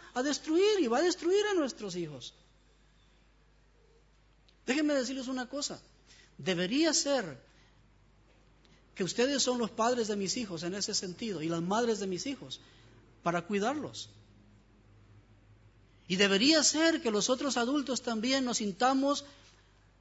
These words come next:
con la facilidad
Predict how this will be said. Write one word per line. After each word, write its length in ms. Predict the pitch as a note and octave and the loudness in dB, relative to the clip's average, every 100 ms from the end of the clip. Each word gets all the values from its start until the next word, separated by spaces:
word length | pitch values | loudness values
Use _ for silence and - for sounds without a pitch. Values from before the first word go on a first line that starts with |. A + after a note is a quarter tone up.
| - _ _ | -20 _ _
con 260 | G#3+ G#3 G#3 | 0 2 2
la 580 | G3+ G3 F#3+ F3+ E3 - - - - _ - _ - - | 4 4 2 0 -2 -12 -20 -20 -20 _ -20 _ -20 -20
facilidad 760 | - G3+ A3+ G3+ G3 G3+ D4 | -6 -4 -2 -2 0 2 0